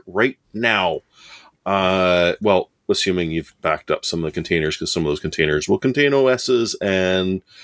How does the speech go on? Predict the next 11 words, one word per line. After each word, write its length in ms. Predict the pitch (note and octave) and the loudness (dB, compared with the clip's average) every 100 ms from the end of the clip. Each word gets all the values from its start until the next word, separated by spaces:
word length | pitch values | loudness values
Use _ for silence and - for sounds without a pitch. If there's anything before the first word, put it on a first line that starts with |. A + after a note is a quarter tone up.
| - - _ _ - | -20 -20 _ _ -8
since 300 | - A2+ - | 0 0 2
they're 120 | A2 | 0
being 400 | F#2+ C3 C#3 B2+ | 2 2 2 2
very 280 | G2 A2+ D#3 | 2 2 0
cagey 580 | - - A#3 A#3+ F#3+ F#3+ | -2 -2 2 2 2 0
about 240 | D3+ C#3 - | 2 0 -2
what 380 | G2 E2+ D3 - _ _ _ _ | -8 0 0 -2 _ _ _ _
the 100 | B2 | -4
hell 320 | C3+ D3 D#3 | 0 2 2
this 220 | C#3+ D#3 | 0 0
update 440 | D#3+ D#3+ E3 D#3+ | 0 0 0 0